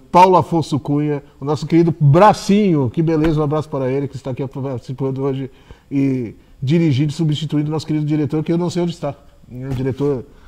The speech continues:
eh, não dá sinal de vida, eu acho que ele largou mesmo, ele achou que o programa não ia voltar mais e sumiu, cara. Deve estar aí vendendo, deixa pra lá, não vou falar o que ele tá vendendo, né? Que beleza. Bom, esse é um programa, é a mesma coisa de sempre, cara, não mudou nada, só mudou o estúdio,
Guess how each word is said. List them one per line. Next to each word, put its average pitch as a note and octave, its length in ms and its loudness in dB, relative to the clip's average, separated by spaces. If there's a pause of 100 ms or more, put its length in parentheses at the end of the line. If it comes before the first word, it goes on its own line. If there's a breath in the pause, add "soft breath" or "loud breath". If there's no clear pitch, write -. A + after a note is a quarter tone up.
(220 soft breath)
eh, B2 440 -6
não C3 140 -4
dá C#3 140 -2
sinal C#3 220 -4
de C3+ 120 -2
vida, D3+ 240 -2
eu D#3 60 -2
acho D#3 120 -6
que F3+ 80 -4
ele G#3 120 -2
largou F#3+ 560 0
mesmo, D#3 220 0
ele D#3 300 -2
achou E3 240 0
que - 60 -6
o E3+ 40 -2
programa D#3+ 280 0
não D3+ 80 2
ia D#3 120 2
voltar C3+ 340 -2
mais C#3+ 240 -4
e F3 80 -6
sumiu, D#3 340 -2
cara. - 160 -16 (260 soft breath)
Deve D3+ 220 -2
estar D#3+ 220 -2
aí D#3+ 140 0
vendendo, C#3 680 -2 (360 loud breath)
deixa D3 260 -4
pra C#3 160 0
lá, B2+ 100 0
não C#3+ 60 0
vou C#3+ 120 0
falar C#3 160 -2
o B2+ 40 -4
que C#3 80 -6
ele C3 80 -2
tá C3 120 -4
vendendo, A#2 420 -4
né? B2 100 -10 (340)
Que E3+ 80 -4
beleza. A#2+ 280 -2 (440 loud breath)
Bom, G3+ 180 6
esse A3 140 4
é - 20 6
um A#3+ 60 2
programa, A3+ 340 8
é F#3 280 8
a - 20 4
mesma C#4+ 220 4
coisa C4 200 2
de A3 60 0
sempre, C3+ 340 2
cara, G#2+ 300 -10
não E3 120 0
mudou G#3 280 4
nada, B2+ 380 2
só D3+ 120 -4
mudou E3 300 4
o F#3 40 6
estúdio, A3+ 480 0